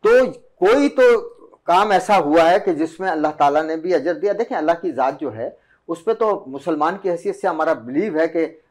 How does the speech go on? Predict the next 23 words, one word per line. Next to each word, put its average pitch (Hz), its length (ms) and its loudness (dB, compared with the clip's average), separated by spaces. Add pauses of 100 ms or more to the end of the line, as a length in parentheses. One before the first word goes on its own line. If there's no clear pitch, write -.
अल्लाह 175 200 2
इज्जत 180 220 0
देने 202 240 0
वाला 196 260 0
है। 185 200 2
अब 143 140 -2
आप 143 220 0
देखें, 175 340 -4 (360)
पाकिस्तान 160 480 0
क्रिकेट 160 360 -6
टीम 165 180 2
को 170 160 -6
देख 165 220 0
लें, 175 140 0
हाँ 156 300 -4
ना 165 200 -4
की 160 140 -6
कैफियत 160 360 0
से 170 120 -2
निकलकर 156 460 0
और 147 380 0 (100)
semifinal 156 560 -2
कितनी, 160 460 -6